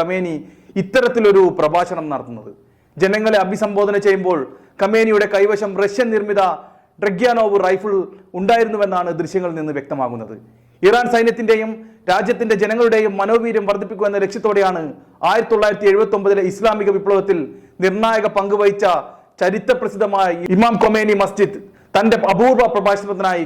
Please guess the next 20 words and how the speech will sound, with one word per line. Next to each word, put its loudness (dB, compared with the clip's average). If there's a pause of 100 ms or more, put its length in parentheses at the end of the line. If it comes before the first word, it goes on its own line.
ഖമേനി -4
തിരഞ്ഞെടുത്തത്. -6 (440)
ഇസ്രയേൽ 4
ആക്രമണത്തിന് 0
മുന്നിൽ -2 (440)
ഇറാൻ 4 (120)
മുട്ടുമടക്കില്ലെന്ന് 0
വ്യക്തമാക്കിയ -2 (100)
ഖമേനി -4 (400)
അചഞ്ചലമായ 2 (120)
വിശ്വാസം 0 (320)
ശക്തിപ്പെടുത്തിക്കൊണ്ട് -4
ശത്രുവിനെതിരെ 0
നിലകൊള്ളണമെന്ന് 0 (460)
ഇറാനിലെ 2
ജനങ്ങളോട് 0 (540)
ആവശ്യപ്പെടുകയും -2
ചെയ്തു. -12 (440)
അഞ്ച് 2
വർഷത്തിനിടെ 2